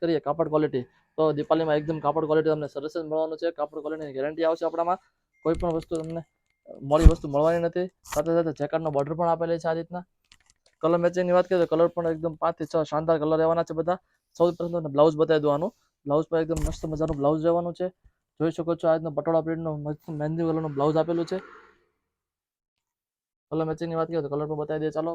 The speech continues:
બધા કલર તમને ઓપન કરી બતાવવાના છે. ખાસ કરીને અમારા પેજને સબસ્ક્રાઇબ કરવાનું ભૂલતા નહીં હો મિત્રો. અને આ વીડિયોને ફટાફટ તમે ફેમિલી મેમ્બરમાં શેર પણ કરજો સાથે સાથે. એ લોકોને પણ સબસ્ક્રાઇબ કરવાનું જાણ કરજો. કલર મેચિંગની વાત કરીએ, જોઈ શકો છો તમે,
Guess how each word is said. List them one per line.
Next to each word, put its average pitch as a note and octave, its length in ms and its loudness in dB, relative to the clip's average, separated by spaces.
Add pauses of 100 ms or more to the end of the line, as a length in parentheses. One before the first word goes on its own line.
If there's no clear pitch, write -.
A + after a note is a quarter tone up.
બધા D3+ 220 -4
કલર D#3+ 140 -2
તમને D3+ 180 -10
ઓપન D#3+ 180 -8
કરી D#3+ 160 -8
બતાવવાના E3 360 -4
છે. F3 80 -12 (420)
ખાસ E3 200 4
કરીને D#3+ 220 -4
અમારા D#3+ 260 0
પેજને D#3 220 -4 (560)
સબસ્ક્રાઇબ E3 360 -2
કરવાનું D#3+ 280 -2
ભૂલતા D3+ 280 2
નહીં D#3 140 -4
હો F#3+ 60 0 (300)
મિત્રો. D#3 200 -2 (720)
અને C#3 140 0
આ E3 100 8
વીડિયોને D#3+ 300 4 (120)
ફટાફટ E3 400 4
તમે D#3+ 140 0 (360)
ફેમિલી E3 300 2
મેમ્બરમાં D#3+ 280 2
શેર D#3 180 2
પણ E3 160 0
કરજો D#3 220 0
સાથે D3+ 220 0
સાથે. B2+ 180 -4 (500)
એ D3 40 4
લોકોને D#3+ 360 2
પણ D3+ 120 -8
સબસ્ક્રાઇબ D3+ 320 -4
કરવાનું D#3+ 280 -2
જાણ D3 200 4
કરજો. B2+ 220 -4 (960)
કલર D3+ 200 2
મેચિંગની D#3+ 280 -2
વાત D#3+ 120 0
કરીએ, E3 200 2
જોઈ D3+ 160 2
શકો E3 200 -4
છો D#3+ 120 -8
તમે, D#3 140 -6